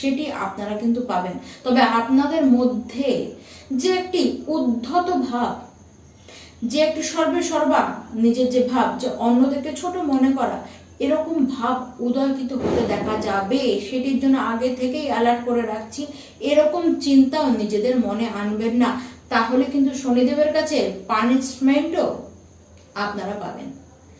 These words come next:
তাই কেবলমাত্র নিজেদের কাজটি করুন এবং প্রত্যেকের সাথে নিজেদের ব্যবহারটিকে ঠিক রাখুন, বাণীটিকে ঠিক রাখুন। আর তার থেকেও বড়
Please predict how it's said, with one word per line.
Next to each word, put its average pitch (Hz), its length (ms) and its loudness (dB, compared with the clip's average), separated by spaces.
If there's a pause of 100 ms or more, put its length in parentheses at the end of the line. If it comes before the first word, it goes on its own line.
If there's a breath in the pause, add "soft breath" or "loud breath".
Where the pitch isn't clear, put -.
(440 loud breath)
তাই 294 160 4 (120)
কেবলমাত্র 349 540 2 (200)
নিজেদের 339 400 6
কাজটি 349 300 0
করুন 320 220 -2 (960 loud breath)
এবং 349 180 6 (360)
প্রত্যেকের 359 440 -2
সাথে 381 160 2 (100)
নিজেদের 269 300 2 (120)
ব্যবহারটিকে 269 680 0
ঠিক 285 120 -6 (100)
রাখুন, 294 200 -2 (200)
বাণীটিকে 262 600 2
ঠিক 226 120 -4 (100)
রাখুন। 202 220 -6 (340 loud breath)
আর 233 80 -2 (200)
তার 285 180 -2 (120)
থেকেও 330 240 -4 (100)
বড় 254 140 2